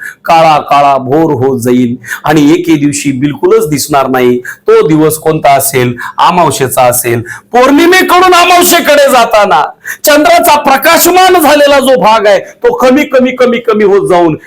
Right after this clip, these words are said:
एकदमच गायब होतो. त्या अमावस्येच्या दिवशी असा जो चौदा ते पंधरा दिवसाचा काळ आहे, त्याला कृष्ण पक्ष म्हणतात.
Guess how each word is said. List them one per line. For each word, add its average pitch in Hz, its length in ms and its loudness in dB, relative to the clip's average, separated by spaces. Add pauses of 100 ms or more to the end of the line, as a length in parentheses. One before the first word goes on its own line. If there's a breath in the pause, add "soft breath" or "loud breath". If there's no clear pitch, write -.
एकदमच 240 540 2
गायब 233 300 2
होतो. 190 480 0 (340 loud breath)
त्या 185 120 2
अमावस्येच्या 202 640 0
दिवशी 143 500 -2 (200 loud breath)
असा 202 320 2
जो 269 240 0
चौदा 214 320 0
ते 208 140 0
पंधरा 202 420 0
दिवसाचा 185 440 -2
काळ 147 260 0
आहे, 143 140 -2
त्याला 147 460 -4
कृष्ण 202 640 -2
पक्ष 175 380 -6
म्हणतात. 139 420 0